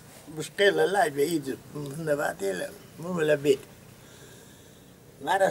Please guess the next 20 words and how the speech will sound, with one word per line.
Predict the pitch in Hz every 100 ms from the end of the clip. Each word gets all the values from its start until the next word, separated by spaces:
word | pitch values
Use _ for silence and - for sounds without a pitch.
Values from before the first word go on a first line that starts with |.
| -
سوپای | - 190 156 -
فرق | - 190 -
لە | 135
بدەیە | 123 127 117 107
دە. | 107 - - - - - - -
ئەوە | 160 151 147
موجە | 156 147 143 147
ئۆ | 170 170
دە، | 190 196 185 - - - - - - -
قدێ | - 170 156 143
ماخنی. | 143 139 - 131 123 120 117 110 - - - - - - - - - - - - - - - - -
Nanın | 185 202 233 277
çölexe, | 254 - 226 233 - 226 220 196 -
hını, | - 151 180 170 160 - -
bidra | 139 143 185 190
holerem, | 170 165 160 160 196 175 151
bidra | 147 170 196 196
ile | 196 190 190
katmıcı | 156 165 175 156 156
odana, | 147 151 185 196 190 196 196